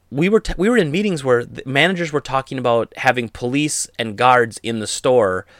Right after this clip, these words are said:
after five o'clock at night, from five until nine when they closed. I mean, that's crazy talk, you know? I mean, that's really, really crazy to think about, that these are people who work in a game store. And I'm gonna be honest, GameStop employees don't make a ton of money. Managers make,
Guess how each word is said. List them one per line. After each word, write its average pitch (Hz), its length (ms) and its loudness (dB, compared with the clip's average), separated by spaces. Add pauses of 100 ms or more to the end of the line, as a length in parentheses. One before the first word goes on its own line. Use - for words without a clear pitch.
(500)
after 113 360 0
five 104 320 0
o'clock 95 340 -8
at - 100 -16
night, 92 240 -14
from 104 200 -12
five 101 240 2
until 98 220 -10
nine 92 280 -8
when 82 100 -14
they 62 120 -14
closed. - 500 -18 (340)
I - 40 -14
mean, 180 80 -6
that's 240 180 -2
crazy 196 600 -2
talk, - 400 -14
you 107 160 -6
know? 156 220 -4 (100)
I - 40 -8
mean, 139 60 0
that's 180 180 0
really, 180 380 4
really 139 500 -4
crazy 117 380 -4
to 104 80 -4
think 104 220 -8
about, 82 260 -10
that - 220 -2 (260)
these 139 180 2
are 175 80 2
people 160 280 0
who 139 100 -2
work 110 260 2
in 143 80 -4
a 131 60 -6
game 110 220 -4
store. 107 220 -4
And 127 120 0
I'm 135 80 2
gonna 143 100 -2
be 135 140 0
honest, 170 360 -2
GameStop 123 320 0
employees 120 280 -4
don't 107 200 -2
make 113 160 -4
a 117 40 -6
ton 120 220 -6
of 113 80 -6
money. 101 280 -4 (280)
Managers 156 520 0
make, 120 380 -4